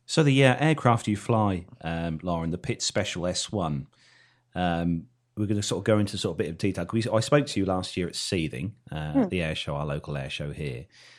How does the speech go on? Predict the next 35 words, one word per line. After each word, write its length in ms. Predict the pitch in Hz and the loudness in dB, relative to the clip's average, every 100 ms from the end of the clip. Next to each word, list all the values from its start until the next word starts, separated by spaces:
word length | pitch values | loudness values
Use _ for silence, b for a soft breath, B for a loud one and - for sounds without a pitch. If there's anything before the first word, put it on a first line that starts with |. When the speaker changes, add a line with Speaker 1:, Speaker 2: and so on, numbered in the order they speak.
| b - | b -6
Speaker 1:
and 100 | 82 | -4
we 80 | 87 | 0
got 140 | 90 | 0
a 40 | - | -2
bit 120 | 82 | -4
about 140 | 82 | -4
your 140 | 71 71 | -6 -6
background 560 | 78 67 76 69 71 | -6 -6 -8 -8 -8
then. 220 | 73 67 | -8 -8
But, 340 | 71 69 - - | -10 -12 -8 -6
uh, 80 | 87 | -4
I'm 60 | 113 | -4
just 140 | 139 | -2
gonna 160 | 143 110 | 0 2
ask 280 | 117 117 76 | 2 0 -2
you, 60 | |
I 20 | |
was 100 | 98 | -4
gonna 240 | - 95 90 | -2 -4 -2
ask 260 | 98 104 - | -2 -2 0
you 60 | |
one 100 | 92 | -2
of 40 | 85 | -2
the 120 | 85 | -4
main 280 | 90 101 90 | -2 -2 -2
sort 140 | 87 64 | -4 -8
of 60 | |
questions 380 | - 98 - 82 | -8 -8 -6 -6
we're 100 | 76 | -6
gonna 140 | 76 73 | -6 -8
discuss 400 | - - 78 - | -8 -6 -8 -8
today, 260 | 78 85 | -8 -8
if 140 | 80 - | -8 -10
we 120 | 73 | -12
could, 280 | - 73 | -6 -6